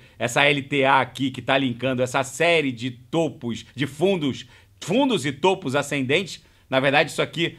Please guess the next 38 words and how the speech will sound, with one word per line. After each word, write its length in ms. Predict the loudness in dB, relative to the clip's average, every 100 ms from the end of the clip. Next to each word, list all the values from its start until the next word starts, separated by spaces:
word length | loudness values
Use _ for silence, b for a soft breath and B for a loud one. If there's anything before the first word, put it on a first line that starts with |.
| B B
acabou 460 | 2 4 4 2
virando 320 | 2 0 0
uma 160 | 0 0
grande 380 | 2 2 0 0
canaleta 500 | 0 2 2 2 0
virtual 480 | -2 -2 2 2 2
de 180 | 0
alta. 440 | 4 4 4 -2 -4 b b
Isso 220 | -2 2
aqui 260 | 2 2 0
vai 340 | 8 8 8
ser 180 | 2 0
rompido 480 | 0 -2 -4 -6 -2
pra 240 | 4 4
baixo, 460 | 6 6 6 0 -16 b b
justamente 600 | -8 2 4 4 -4 -6
porque 720 | -6 -6 -6 -2 0 0 -2 b b -8
no 260 | 0 4 4
inverno 460 | 4 4 4 2
cripto, 680 | -2 0 0 0 -4 -14 -4 4
a 140 | 4
B 160 | 4 -4
T 180 | -4
C 300 | -6 -6 -6
cai 300 | -4 0 0
menos 520 | 0 -2 -2 -2 -4 -4
que 100 | -2
as 140 | 0
altcoins. 640 | -2 -4 -4 -2 -2 -4 -12 b
É 100 | -4
só 160 | 2 2
ver 140 | 2
o 60 | 2
que 80 |
aconteceu 380 | 0 0 -2 0
com 80 | 0
a 40 |
Solana. 560 | 2 2 4 4 2